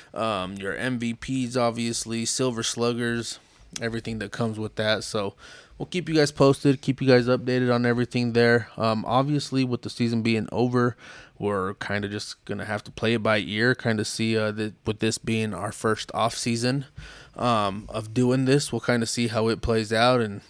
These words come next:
you know, kinda hopefully we can, uh, still find a couple things to keep everyone in tune with and up to date on. So, um, again, any recommendations, anything that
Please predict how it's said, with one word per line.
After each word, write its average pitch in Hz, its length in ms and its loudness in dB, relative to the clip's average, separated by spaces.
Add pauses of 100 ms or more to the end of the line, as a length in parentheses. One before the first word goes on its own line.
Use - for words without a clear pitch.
(360)
you 113 160 -4
know, 107 220 0
kinda 107 260 -4
hopefully 110 400 -2
we 113 160 -4
can, 107 200 -8
uh, 104 140 -4
still 107 300 -2
find 104 360 -4
a 101 40 -14
couple 110 320 -6
things 113 280 -4
to 98 240 -2 (460)
keep 120 220 0
everyone 113 360 2
in 113 140 -2
tune 117 320 -2
with 117 260 -2
and 113 120 -2
up 113 140 -2
to - 100 -8
date 117 260 2
on. 117 220 0
So, 107 340 -2 (200)
um, 104 280 -2
again, 110 340 -4
any 127 280 -2
recommendations, 123 1080 -2
anything 113 520 -4
that 104 120 -10